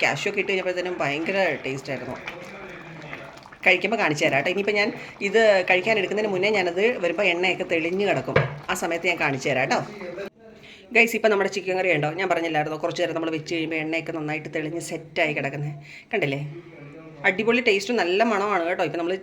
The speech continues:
just ഒന്ന് ടേസ്റ്റ് ചെയ്ത് നോക്കുമല്ലോ, അങ്ങനെ നോക്കിയപ്പോൾ നല്ല ടേസ്റ്റും നല്ല മണവുമാണ് കേട്ടോ. നമ്മൾ ചി-, ദോശയോടെ കഴിച്ച് കാണിച്ചു തരാവേ. ഇതിൻ്റെ കൂടെ ദേ അപ്പുറത്തെ സൈഡിൽ നമുക്ക് ദോശ ആയിക്കൊണ്ടിരിക്കുകയാണ്. ഇവിടെ ദേ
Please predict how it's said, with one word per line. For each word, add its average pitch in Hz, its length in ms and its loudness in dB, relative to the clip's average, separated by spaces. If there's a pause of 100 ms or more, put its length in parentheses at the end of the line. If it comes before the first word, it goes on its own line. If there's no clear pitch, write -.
just - 220 -4
ഒന്ന് 214 160 -2
ടേസ്റ്റ് 190 200 2
ചെയ്ത് 220 140 4
നോക്കുമല്ലോ, 202 380 2 (400)
അങ്ങനെ 175 240 0
നോക്കിയപ്പോൾ 196 320 -2
നല്ല 196 240 0
ടേസ്റ്റും 185 380 0
നല്ല 170 260 0 (140)
മണവുമാണ് 180 420 -2
കേട്ടോ. 185 180 0 (460)
നമ്മൾ 160 160 0 (100)
ചി-, 165 100 -2 (220)
ദോശയോടെ 165 400 2
കഴിച്ച് 165 240 2
കാണിച്ചു 147 240 -2
തരാവേ. 135 260 0 (400)
ഇതിൻ്റെ 175 160 2
കൂടെ 196 140 0
ദേ 180 40 4 (260)
അപ്പുറത്തെ 180 280 -6
സൈഡിൽ 165 320 2
നമുക്ക് 156 240 -4
ദോശ 143 160 -2 (100)
ആയിക്കൊണ്ടിരിക്കുകയാണ്. 143 680 -2 (720)
ഇവിടെ 139 200 0
ദേ 135 40 -2